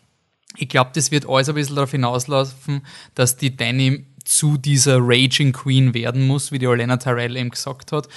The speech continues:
Ich sehe da so einen Schlagabtausch, also jetzt hat Cersei gewonnen in dieser Folge, danach, nächste Folge wird wahrscheinlich dann die, die Lannister-Burg eingenommen, Castle Rock,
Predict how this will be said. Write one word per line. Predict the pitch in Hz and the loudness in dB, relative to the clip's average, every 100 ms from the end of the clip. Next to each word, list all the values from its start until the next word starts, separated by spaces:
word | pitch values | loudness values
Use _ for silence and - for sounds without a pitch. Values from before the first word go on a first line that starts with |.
| - - | -20 -8
Ich | 127 | -2
sehe | - 131 | -2 -2
da | 143 | -2
so | 131 | 0
einen | 131 | 0
Schlagabtausch, | 127 127 123 135 135 - 127 131 135 | 0 0 -2 -2 -4 2 4 4 2
also | 120 123 - - - | 0 -2 -4 -14 -2
jetzt | 120 - - | 0 0 0
hat | 131 120 | 2 2
Cersei | - 143 156 - 151 | 0 0 0 0 0
gewonnen | 143 135 135 139 135 139 | 0 2 2 2 2 0
in | 135 123 | -2 -2
dieser | 139 135 | -2 -4
Folge, | - 131 127 123 123 - - | 0 0 2 -2 -4 -8 -6
danach, | 127 117 117 120 - 156 | -2 2 2 2 0 -2
nächste | 123 - 127 | 0 0 0
Folge | 131 123 | 2 2
wird | 120 | 0
wahrscheinlich | 120 123 117 117 110 - | -2 -4 -2 -2 -6 -8
dann | - 117 117 | -4 -2 -2
die, | 113 117 113 | -4 -8 -8
die | 117 | -6
Lannister-Burg | 117 131 151 - 135 - 143 131 | -4 -2 0 -2 -4 -4 -2 -2
eingenommen, | 127 123 123 123 123 123 127 | -2 -4 -2 -4 -4 -4 -4
Castle | 127 120 - 120 | -6 -8 -8 -8
Rock, | 117 123 139 | 0 2 2